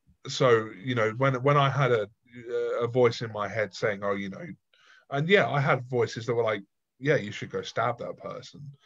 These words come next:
And I found that really, really distressing, 'cause I'm definitely not gonna do that. But then I'm like,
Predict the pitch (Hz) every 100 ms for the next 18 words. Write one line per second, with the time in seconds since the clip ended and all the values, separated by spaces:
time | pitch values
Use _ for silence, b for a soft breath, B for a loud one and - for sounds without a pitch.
0 | b - 117 127 120 156 160 220 240 147
1 | 131 151 175 165 151 147 160 - 247 233
2 | 233 202 190 - 214 190 151 101 123 120
3 | B B _ _ _ _ _ - 175 180
4 | 285 226 160 175 185 147 139 135 202 180
5 | - - 139 170 175 180 180